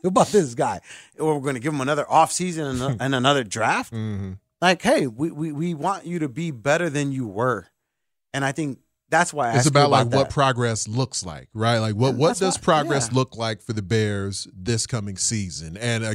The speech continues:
Speaker 2: y-, you know, you and I would talk both on camera and off, on radio, on T V,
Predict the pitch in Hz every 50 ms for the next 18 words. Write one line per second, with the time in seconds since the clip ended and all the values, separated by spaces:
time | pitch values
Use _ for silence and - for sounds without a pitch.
0 | 98 110 117 113 113 117 113 98 90 113 143 147 135 131 127 120 - - 131 123
1 | 113 113 120 120 117 110 110 113 117 107 - 127 120 117 117 113 110 120 123 123
2 | 123 151 190 151 95 - - 82 78 98 120 131 131 131 135 135 123 101 95 -
3 | - 135 123 117 120 123 123 120 117